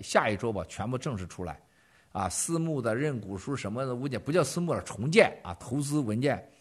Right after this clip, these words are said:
全部出来，会各农场发给战友啊。所以说，在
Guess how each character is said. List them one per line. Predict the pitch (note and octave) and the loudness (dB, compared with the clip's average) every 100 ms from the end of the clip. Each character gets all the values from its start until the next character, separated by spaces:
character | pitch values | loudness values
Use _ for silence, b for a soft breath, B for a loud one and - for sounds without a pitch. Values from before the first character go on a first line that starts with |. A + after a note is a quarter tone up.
| B | B
全 | - A2 | -4 -2
部 | C3 | -2
出 | A#2+ A#2+ | -2 -4
来， | E2+ - b b | -4 -6 b b
会 | - C3+ | 0 0
各 | C3+ D3 | 2 -2
农 | C3 | -2
场 | B2+ D#2+ | -4 -6
发 | - G#2 | -4 -4
给 | E2 | -4
战 | D#2 D2 | -8 -12
友 | C#2+ - _ _ | -16 -20 _ _
啊。 | - - b b b | -20 -20 b b b
所 | - F#3+ | -2 6
以 | G3+ C#3 | 6 8
说， | D#3 E3 | 4 6
在 | E3 C3 | 6 4